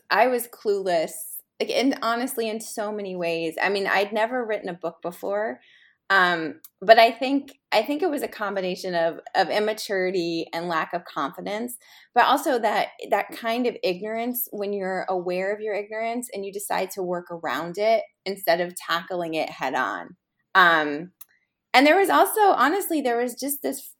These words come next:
my fundamental lack of understanding of the history of feminism in, in this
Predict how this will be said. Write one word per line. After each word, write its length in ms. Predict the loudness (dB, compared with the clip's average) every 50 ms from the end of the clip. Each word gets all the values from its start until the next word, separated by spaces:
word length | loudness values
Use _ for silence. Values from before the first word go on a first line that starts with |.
| _
my 160 | -6 -4 -4 -4
fundamental 760 | -6 -6 -4 -2 0 0 0 0 -2 -2 -4 -4 -4 -4 -4
lack 260 | -2 -2 -2 -2 -2
of 100 | -4 -6
understanding 720 | -4 -4 -4 -4 -4 -6 -8 -6 -4 -4 -2 -2 -4 -4
of 80 | -6 -6
the 60 | -6
history 400 | -6 -6 -6 -10 -8 -8 -8 -6
of 100 | -6 -6
feminism 760 | -6 -6 -4 -4 -4 -4 -6 -6 -6 -6 -6 -6 -6 -6 -8 -8 -10 -14 _
in, 380 | -8 -6 -6 -4 -4 -6 -6 -8 -10 -8 -6
in 180 | -4 -4 -2
this 220 | -2 -4 -6 -6